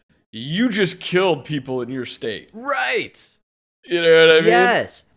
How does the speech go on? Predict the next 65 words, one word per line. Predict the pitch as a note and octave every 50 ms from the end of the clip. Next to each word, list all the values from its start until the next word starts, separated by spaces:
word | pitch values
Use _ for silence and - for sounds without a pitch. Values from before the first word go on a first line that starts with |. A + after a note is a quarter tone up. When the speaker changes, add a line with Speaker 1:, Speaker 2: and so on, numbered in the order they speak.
| -
Speaker 2:
but | F#3+ G3+
he | F#3 - B3 C4+
Speaker 1:
And | C4+
you | A3+ A3
Speaker 2:
had | A3+ A3+ B3+ C4+ A3 A3
the | A3+
Speaker 1:
still | A3 G#3 G#3
had | F#3+ G3 A3+ B3
the | B3+ B3+
Speaker 2:
data. | - D#3
Speaker 1:
balls. | - E3+ D#3+ D3+ C3+ A#2+ A2+ F#2+ F2 F#2+ - -
Speaker 2:
He | - G#3+ A3
had | A#3+ B3+ B3
Speaker 1:
Yeah, | B3 A#3
Speaker 2:
the | C3
Speaker 1:
he | G#3
had | G#3+ A3+
Speaker 2:
data | A3 G#3+
Speaker 1:
the | A3 G#3+
Speaker 2:
on | G#3+
his | G#3 F#3+
Speaker 1:
data. | G#3 G3+
Speaker 2:
side, | G3 G3 G3 G3 -
so | - G3
he | F3 D#3+ G3 F#3
was | E3+ -
confident. | - - - F#3+ F#3 G3 G3+ - G3 D3 G2+ F#2+ _ _ _ _ -
And | E3+ E3+ F#3
the |
best | F3 - F#3+ G3+ G#3 G3+ - _
part | - G3 G3 G#3 G3
is, | F#3 E3+ D3+ - _ _ _ _ _ _ _ _ _
he | - - G3 G#3 A3 A3 A3
stood | G#3+ - - G3+ G3 D#3
by | F3+ F3 F3 E3+
his | F3 F#3+ G3 F3+
data | F#3 F#3+ F3+ F3 F3 F#3 F#3 F#3 F3 - -
and | D3 C#3+ D3 C#3+
was | C#3 C3+
confident, | - - - D#3+ D#3+ D#3+ D#3+ E3 E3 C3+ B2+
and | B2+
he | B2 B2+
was | C3 A#2+ A#2
right. | A#2 B2 C#3+ E3+ E3+ F3 F3 E3 - _ _ _ _
And | - C#3 C#3+
the | D#3 E3+
other | G3 G#3 G#3 E3+ B2+ _ -
jackass | - G#3 G#3 G#3+ G#3+ G#3+ - G#3 F#3+ F#3+ F#3 F3+ -
in | F3+ F3 E3+
New | E3+
York, | E3+ E3+ F3+ G3+ A3 G#3+ F#3+ - -
Cuomo, | - - G3 G#3+ A3+ G#3+ G3+ F#3+ F#3
literally | F3 F3 G3 A3 A#3+ A#3+ A3+ A#3 A#3 A3+ A#3 A3
sent | - - - G#3+ G#3 F#3+ -
tens | - - - G#3+ A3 A#3 F#3+ A3
of | F3+ -
thousands | - G3 F3 G3 G#3 F#3 F#3+ F#3+ F3
of | F3
fucking | - - - G3+ F#3+ G3 - G3+ F#3
elderly | - E3 F#3+ G#3+ G3+ G3 F#3 F3 E3+
to | E3+ - E3+
their | D#3 E3+ D3+
death, | C3+ C3 - _ - - - C4 F4 F4+ D#4+ - - -
man. | D#3 C#3 C3 C#3 D3+ D#3+ -
Speaker 1:
Yeah. | B2 B2 B2 A#2+ A#2+ A#2+ A#2 A2+ A2 G#2 F#2+